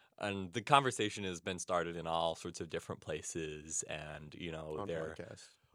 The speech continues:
Speaker 1: On podcasts, for sure,
Speaker 2: Yeah.
Speaker 1: for sure. People are talking about it, um, but also, like, you know, in the U N and stuff
Speaker 2: Mm.
Speaker 1: like that. Um,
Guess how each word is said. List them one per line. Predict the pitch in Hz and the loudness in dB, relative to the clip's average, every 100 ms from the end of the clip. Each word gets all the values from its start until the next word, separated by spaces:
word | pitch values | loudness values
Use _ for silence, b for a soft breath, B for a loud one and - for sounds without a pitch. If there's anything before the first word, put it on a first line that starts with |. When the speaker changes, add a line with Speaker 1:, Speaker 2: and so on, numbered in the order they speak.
| - | 6
Speaker 1:
On | 104 | 6
podcasts, | 110 - 92 - 110 98 | 6 2 0 2 2 2
for | - 107 | 0 0
sure, | - 107 104 113 160 | 4 10 12 12 8
Speaker 2:
Yeah. | - | 6
Speaker 1:
for | 117 | 6
sure. | - 117 | 8 6
People | 117 123 - 131 | 8 2 4 2
are | |
talking | 120 107 113 120 | 8 8 8 6
about | 107 110 113 | 10 10 10
it, | 113 113 - | 10 6 8
um, | 95 92 87 | 8 8 6
but | 85 98 | 2 4
also, | - 98 - 98 | 6 6 6 6
like, | 95 90 - - b 107 | 6 4 2 -20 b -2
you | |
know, | 95 | 0
in | 95 | 0
the | 98 | 0
U | 90 87 | 0 2
N | 82 82 85 85 | 4 2 0 -4
and | 92 87 | -6 -6
stuff | - 82 | -2 0
Speaker 2:
Mm. | 92 | 0
Speaker 1:
like | 87 - | -2 4
that. | 85 85 85 - B B B - | 6 6 4 -2 B B B -4
Um, | 85 82 80 78 78 73 | 4 6 6 2 -4 -10